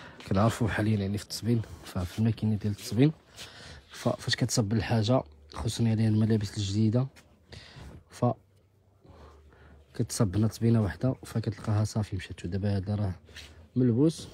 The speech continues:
تلبس وتصبن فباقي الثوب ديالو بالكاليتي ديالو الاولى.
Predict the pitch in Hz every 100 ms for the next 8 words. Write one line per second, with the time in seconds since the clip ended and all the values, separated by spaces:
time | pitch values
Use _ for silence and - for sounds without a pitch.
0 | - - 104 123 135 104 - 104 120 -
1 | 104 104 117 110 - 113 90 101 104 -
2 | 92 92 92 87 92 80 - - - -